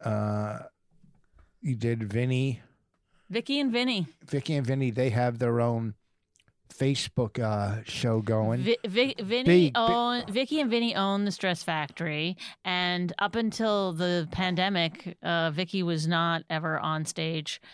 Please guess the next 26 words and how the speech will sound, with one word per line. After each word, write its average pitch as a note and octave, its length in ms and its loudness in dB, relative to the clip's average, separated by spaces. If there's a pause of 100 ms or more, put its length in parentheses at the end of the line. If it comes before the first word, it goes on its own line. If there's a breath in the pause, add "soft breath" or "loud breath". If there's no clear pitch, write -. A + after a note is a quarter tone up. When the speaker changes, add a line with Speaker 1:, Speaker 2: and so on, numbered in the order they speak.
(260 loud breath)
Speaker 2:
and D#3+ 760 -2
now E3+ 680 0 (380 soft breath)
Vicky F#3+ 260 -4
and F3+ 100 -2
Vinny F3 320 -2
do F3 280 -2
a E3+ 120 -2
show F#3+ 280 -2
together D#3+ 520 -2
Speaker 1:
Like B2 180 -2
a A#2+ 180 0
morning C#3+ 420 2
talk A#2+ 320 -2
show. - 200 -10
Speaker 2:
where C4 280 2
it's C4 140 -2
like C#4+ 160 -2
a C#4 40 0
married B3+ 840 2
husband A3 440 0
and G#3+ 160 0
wife G#3 600 -2 (760)
Speaker 1:
Yeah. G#2+ 340 0 (300)
Speaker 2:
uh, F#3 840 2 (160)
talking G3 600 2
about F3 560 0